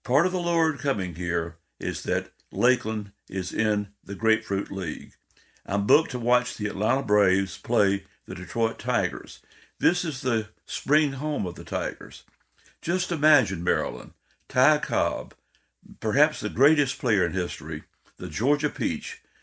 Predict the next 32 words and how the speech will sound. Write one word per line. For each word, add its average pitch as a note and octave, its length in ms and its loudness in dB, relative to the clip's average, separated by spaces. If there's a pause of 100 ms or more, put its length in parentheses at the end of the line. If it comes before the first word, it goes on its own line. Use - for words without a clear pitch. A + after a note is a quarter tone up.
(200)
played D3 260 4
here C3 200 2
in G2+ 160 2
Lakeland A2+ 380 0
for A#2 100 -6
the G#2+ 120 -6
Tigers, F#2 600 -2 (140)
often D3+ 380 -2
facing B2 600 0 (340)
Babe A2+ 300 4
Ruth. E2 440 -2 (260)
Isn't D3 320 -2
that B2+ 300 -2
amazing? G2 800 -4 (760)
Our G2+ 80 4
old D#3+ 260 6
friend, B2 500 2
Hall C3+ 280 4
of B2 80 -4
Fame B2 360 2
pitcher A#2 380 0
Phil B2 320 0
Niekro's G2 560 0
brother, G#2+ 520 0 (180)
Joe F3 220 -2
Niekro, F#2 560 -4 (200)
actually D3 340 -2
coached - 400 -8
here F#2 320 -2 (140)
at A#2 200 -2
Florida G#2 340 0
Southern. D2 520 -6